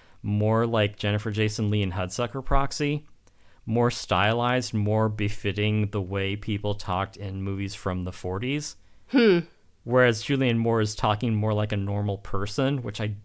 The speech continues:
Speaker 1: think is out of place given everything else that we've seen in this movie.
Speaker 2: Hmm. I don't know. I feel like, um, th-,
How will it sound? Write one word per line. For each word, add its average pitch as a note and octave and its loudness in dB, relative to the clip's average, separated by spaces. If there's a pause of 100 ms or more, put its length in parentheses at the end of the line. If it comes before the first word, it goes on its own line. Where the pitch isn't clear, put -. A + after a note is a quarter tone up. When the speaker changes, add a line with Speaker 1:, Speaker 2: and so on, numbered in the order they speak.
(120)
Speaker 1:
think A#2 -2
is A2+ -2
out G2+ -2
of F#2+ -8
place G#2 0
given G#2 -4 (100)
everything G#2+ -4
else F#2+ -4
that - -10
we've F#2+ -10
seen G#2 -4
in F2 -6
this E2 -10
movie. E2 -12 (600)
Speaker 2:
Hmm. G3 4 (640)
I C4 6
don't E4 8
know. C4+ 10
I A#3+ 8
feel C4+ 4
like, B3+ 4
um, F3+ 2 (880)
th-, - -18